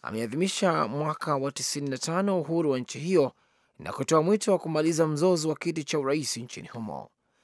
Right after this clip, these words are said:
Akisimama pamoja na wagombea Abdullah Abdullah na Ashraf Ghani ambao walishindwa kukubaliana juu ya nani ikashinda uchaguzi huo,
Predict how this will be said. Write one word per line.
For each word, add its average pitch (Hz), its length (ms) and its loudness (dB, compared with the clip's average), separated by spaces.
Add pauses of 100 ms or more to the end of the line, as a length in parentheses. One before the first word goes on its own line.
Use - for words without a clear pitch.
(460)
Akisimama 151 680 2
pamoja 151 400 2
na 143 100 2
wagombea 143 680 4
Abdullah 139 420 2
Abdullah 170 640 2
na 143 200 -2
Ashraf 135 380 -6
Ghani 143 400 -2 (360)
ambao 104 300 2
walishindwa 196 540 4
kukubaliana 160 640 0
juu 147 140 -2
ya 143 100 4
nani 190 380 2
ikashinda 160 500 -2
uchaguzi 82 360 -12
huo, 147 360 6